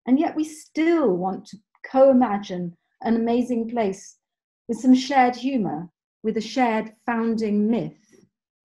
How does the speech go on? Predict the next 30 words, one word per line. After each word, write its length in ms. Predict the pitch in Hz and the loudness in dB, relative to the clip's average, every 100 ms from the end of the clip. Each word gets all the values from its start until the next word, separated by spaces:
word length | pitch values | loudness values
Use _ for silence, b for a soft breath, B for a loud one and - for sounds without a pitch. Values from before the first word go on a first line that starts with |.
| _ _ _ - | _ _ _ -6
maybe 440 | 220 240 233 240 | -2 0 0 -2
an 100 | 240 | -2
anecdote, 720 | 247 262 - - 151 - - - _ _ _ _ _ _ _ _ _ - | -4 -6 -8 -10 -10 -10 -14 -20 _ _ _ _ _ _ _ _ _ 0
maybe 420 | 233 277 262 269 | 2 2 0 0
a 60 | 254 | 0
very 340 | 254 262 262 | 2 2 2
earnest 500 | 233 262 240 208 - | 2 2 2 -2 -6
manifesto, 920 | 233 233 226 262 254 - - 165 175 - - _ _ _ _ _ _ | -4 -4 -2 -2 -2 -6 -8 -6 -6 -10 -20 _ _ _ _ _ _
maybe 380 | 233 285 381 262 | 0 2 2 0
just 280 | 247 233 - | -2 -2 -4
a 60 | |
plain 520 | 226 - 254 262 294 277 | -10 -2 2 2 2 2
old 280 | 240 220 | 0 -2
brief 360 | 226 277 180 156 _ _ _ _ _ _ | -6 -4 -4 -6 _ _ _ _ _ _
which 200 | 233 226 | -8 -6
has 300 | 285 233 - | -4 -4 -4
some 240 | 247 226 220 | -6 -4 0
welcome 500 | 233 233 - 220 208 | 0 -2 -4 -6 -4
complexity 1080 | 220 214 226 240 - - 175 - 175 156 - _ _ _ _ | -6 -6 -4 -6 -6 -16 -18 -12 -12 -12 -18 _ _ _ _
and 180 | 202 208 | -2 0
nuance. 760 | 233 202 156 151 - - - _ _ _ _ _ _ _ _ _ _ _ | 0 -2 -6 -12 -20 -20 -20 _ _ _ _ _ _ _ _ _ _ _
And 180 | 220 233 | -2 0
all 320 | 262 320 285 | 2 0 0
with 220 | 220 208 | 0 0
these 220 | 220 202 - | -2 -8 -8
people 380 | 214 208 196 | -10 -10 -6
we 120 | 180 180 | -4 -4
don't 320 | 190 185 - | -6 -8 -8
know 140 | 196 | -8
yet. 440 | 185 151 - - | -8 -8 -14 -18